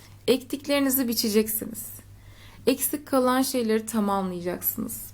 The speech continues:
Bir ev konusu askıda görünüyor. Sürekli böyle bir askıda duran bir ev konusu. Bakın burada hani bir türlü,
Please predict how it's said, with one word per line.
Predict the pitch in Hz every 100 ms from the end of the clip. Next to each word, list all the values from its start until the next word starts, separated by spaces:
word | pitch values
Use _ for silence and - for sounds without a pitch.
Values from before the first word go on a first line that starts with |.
| -
Bir | 294 -
ev | 294 302
konusu | - 226 170 165 - - 226 - - -
askıda | 220 226 - 220
görünüyor. | 233 208 170 170 170
Sürekli | - 233 226 202
böyle | 208 208 208
bir | -
askıda | 202 - 202 214 196
duran | 196 202
bir | 202 -
ev | 190
konusu. | 180 190 170 - 196
Bakın | 185 196 190
burada | 196 190 202 - - - - - -
hani | 208
bir | 220
türlü, | 233 202 220